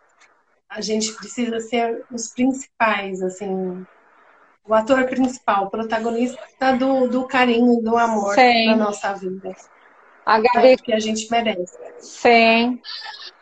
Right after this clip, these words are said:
Speaker 2: A Gabi colocou aqui, essa foi a parte que me tocou mesmo, preciso tomar uma atitude. Então, Gabi já sai, já faz uma coisa, mesmo que pareça muito pequena,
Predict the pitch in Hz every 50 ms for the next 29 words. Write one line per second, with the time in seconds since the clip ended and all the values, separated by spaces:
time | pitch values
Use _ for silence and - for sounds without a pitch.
0 | _ _ _ _ _ - 220 240 233 240 247 240 240 - - 214 208 247 254 240
1 | - - 247 247 254 262 - 277 262 262 - 262 240 262 - 262 247 - 277 262
2 | 262 262 262 254 247 285 285 - - 277 262 262 269 - - 262 269 - - 254
3 | 254 262 277 254 220 208 214 - - 233 226 226 - - 226 226 - - 254 240
4 | 233 240 240 240 240 247 254 262 277 - - - - 262 214 196 196 - 240 240
5 | 233 - - 277 294 294 277 294 277 254 220 214 269 285 294 330 - 381 302 320
6 | - - - 381 285 285 302 349 - 392 - 359 - 349 302 302 302 330 320 330
7 | 339 - 320 302 330 330 302 294 311 349 523 508 - 523 508 - 370 370 403 392
8 | - - 320 320 330 453 508 - - - - - - 349 285 269 285 294 370